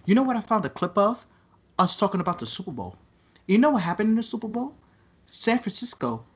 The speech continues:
forgot to run the fucking ball.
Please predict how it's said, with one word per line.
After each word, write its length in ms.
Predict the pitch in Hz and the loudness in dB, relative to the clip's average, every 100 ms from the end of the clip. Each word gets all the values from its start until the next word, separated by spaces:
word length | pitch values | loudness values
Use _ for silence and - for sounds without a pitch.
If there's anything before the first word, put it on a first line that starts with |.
| _ _ | _ _
forgot 480 | - 170 196 202 - | -6 -4 -2 -2 -2
to 240 | 185 151 113 117 | 0 0 -2 2
run 380 | 160 180 214 269 _ _ _ _ _ - 117 | 4 6 2 -2 _ _ _ _ _ -18 -14
the 380 | 131 131 170 143 - - _ - - | -6 2 2 0 -10 -20 _ -16 -6
fucking 680 | 226 226 - 190 160 160 185 - _ _ _ _ _ 120 113 113 | -6 -6 -8 -6 -4 -6 -8 -16 _ _ _ _ _ -16 -14 4
ball. 480 | 190 233 80 - | 6 6 -4 -16